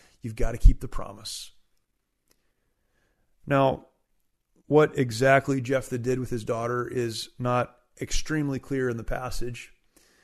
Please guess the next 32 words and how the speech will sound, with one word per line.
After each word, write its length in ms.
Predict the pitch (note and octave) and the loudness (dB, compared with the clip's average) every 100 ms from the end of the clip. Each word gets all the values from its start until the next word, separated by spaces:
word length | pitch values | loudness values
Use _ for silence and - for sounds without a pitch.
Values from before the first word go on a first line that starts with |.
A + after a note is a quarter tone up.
| _ _ _ - | _ _ _ -14
I 340 | A#2+ B2 B2 A#2+ _ | -8 -4 -4 -6 _
believe 380 | C3 C3 B2+ A2+ | -4 -2 -2 -2
personally 540 | - B2+ - C3 B2 B2 | -2 -2 -2 -6 -6 -6
that 140 | A#2+ | -2
he 120 | B2 | 0
did 120 | B2 A#2+ | 0 -2
not 320 | A#2+ A#2 - _ - | -6 -6 -12 _ -18
sacrifice 760 | - C#3+ C3 C3+ - A#2+ A#2+ | -4 -2 -2 -6 -4 -4 -2
her 260 | B2 A#2 A2 - | -2 -2 -4 -8
in 280 | B2+ B2 A2 _ _ _ _ | -10 -8 -8 _ _ _ _
the 80 | - | -6
sense 300 | - C3 B2 | -4 -2 -4
of 100 | B2 | -4
a 60 | A#2 | -4
burnt 320 | G#2+ B2 A#2+ | 0 0 0
offering. 480 | A2+ B2 B2 C#3+ C3+ - - _ _ _ _ _ - | -2 -4 -4 -6 -6 -12 -20 _ _ _ _ _ -18
The 80 | G#2+ | -8
fact 220 | A#2+ - | -8 -8
that 100 | A2+ | -8
she 160 | - | -6
went 280 | A#2 A#2+ A#2+ | -4 -4 -4
and 80 | A#2 | -6
bewailed 380 | A2+ A#2 B2+ A2+ | -2 2 2 0
her 60 | |
virginity, 440 | A#2 A2+ A#2 A#2 A#2+ | -2 -4 -4 -2 -2
it 120 | - | -2
says 200 | - B2 | -2 -2
she 160 | - A#2+ | -4 -4
didn't 380 | A#2+ A#2+ A#2 | -4 -4 -8
know 300 | A#2+ B2 B2 | -4 0 0
a 120 | A#2 A2+ | -2 -6
man. 380 | A#2+ B2 A#2+ | -4 -4 -6